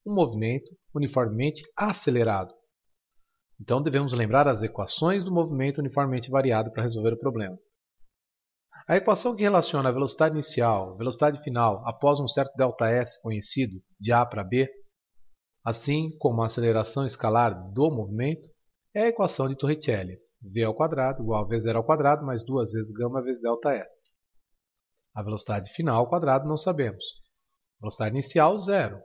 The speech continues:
No ponto A, a velocidade do corpo era nula. Duas vezes gama, gama igual a oito, calculado no item anterior, vezes o delta S de A para B.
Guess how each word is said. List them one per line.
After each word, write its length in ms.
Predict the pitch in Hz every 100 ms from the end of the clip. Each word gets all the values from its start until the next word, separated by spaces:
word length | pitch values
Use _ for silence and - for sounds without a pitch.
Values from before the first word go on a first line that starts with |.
| -
No 100 | 104
ponto 420 | - 120 117 -
A, 160 | 127 151
a 40 |
velocidade 500 | 165 131 - 123 117 101
do 100 | 101
corpo 460 | - 131 156 - -
era 260 | 147 151
nula. 320 | 120 131 98 92 - _ _ _ _
Duas 260 | 214 180 113
vezes 180 | 120
gama, 380 | 139 135 151 170 170 -
gama 380 | 120 143 127 110
igual 260 | 104 117
a 140 | 139 139
oito, 480 | 107 113 117 135 147 _ _ _ _ _ _ _ -
calculado 480 | 110 - 107 101
no 160 | 95 98
item 220 | 98 120
anterior, 440 | 131 180 160 123 139 - -
vezes 340 | 113 185 190
o 40 |
delta 340 | 185 185 180 156
S 200 | 156 -
de 80 | 156
A 60 |
para 160 | 151 175
B. 260 | 135 104